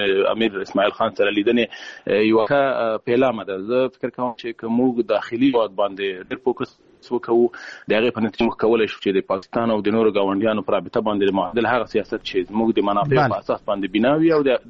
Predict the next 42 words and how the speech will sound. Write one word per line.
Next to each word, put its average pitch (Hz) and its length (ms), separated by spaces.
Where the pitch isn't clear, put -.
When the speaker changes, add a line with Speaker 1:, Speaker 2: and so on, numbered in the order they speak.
Speaker 1:
دوه 113 160
اړخیزو، 131 360
آه، 110 720
د 104 80
احترام 110 520
او 110 120
د 104 80
نه، 127 240
آه، 104 800
مداخلې 107 560
په - 100
اساس - 340
باندې 95 380
دا 113 100
که 113 120
راکړه 110 240
ورکړه 113 320
په - 60
تجارتي 101 420
برخه 151 260
کې 170 160
وي 170 100
او 170 100
که 151 140
د، 147 60
آه، 131 540
کوادرو 135 440
په 101 60
برخه 110 240
کې - 80
وي. 98 120
د - 40
پاکستانیانو 143 600
راتګ، 135 320
آه، 127 220
نوې 143 220
خبر 120 280
نه 120 120
ده. 104 120
په - 160
جمهوریت 110 440
کې 120 80